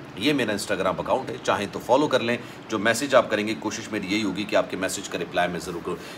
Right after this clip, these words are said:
जनाब यासिर शामी के बारे में ये कहा जाता है, अ, जो एफ़आईआर दर्ज कराई गई है, जो मुकदमा दर्ज कराया गया है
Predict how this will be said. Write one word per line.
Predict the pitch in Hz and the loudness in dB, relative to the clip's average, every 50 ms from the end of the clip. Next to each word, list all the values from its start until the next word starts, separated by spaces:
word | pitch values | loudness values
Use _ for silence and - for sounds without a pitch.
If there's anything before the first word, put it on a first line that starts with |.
| - - | -4 8
जनाब | - 208 233 196 175 | 10 10 10 10 10
यासिर | 185 190 185 - 262 214 | 10 10 10 8 4 6
शामी | - 202 185 202 220 | 10 10 10 10 8
के | 208 202 | 8 10
बारे | 175 175 190 | 12 12 12
में | 208 202 202 | 10 4 0
ये | 196 190 | 0 8
कहा | - 165 - | 10 10 12
जाता | - 180 165 165 180 | 12 10 8 8 8
है, | 180 - - - - - - - - - - - - - - - - - - - - - | 6 4 2 -6 -14 -16 -16 -16 -16 -16 -16 -18 -18 -18 -18 -18 -18 -18 -16 -18 -8 0
अ, | 98 113 120 | 2 2 2
जो | 117 117 156 160 | 4 2 2 6
एफ़आईआर | - 147 139 - 147 147 156 160 170 160 | 6 6 6 8 6 10 12 10 10 10
दर्ज | 165 156 147 - | 8 4 2 4
कराई | 151 143 143 147 | 6 6 6 6
गई | - 143 143 | 6 4 2
है, | 151 151 | 2 2
जो | 135 143 143 143 | 2 2 2 2
मुकदमा | 127 120 123 131 131 139 160 | 2 2 0 0 4 4 4
दर्ज | 147 147 131 120 | 4 4 2 0
कराया | - - 127 123 127 | 2 4 4 4 4
गया | 120 120 113 117 | 4 4 4 4
है | 131 131 | 4 4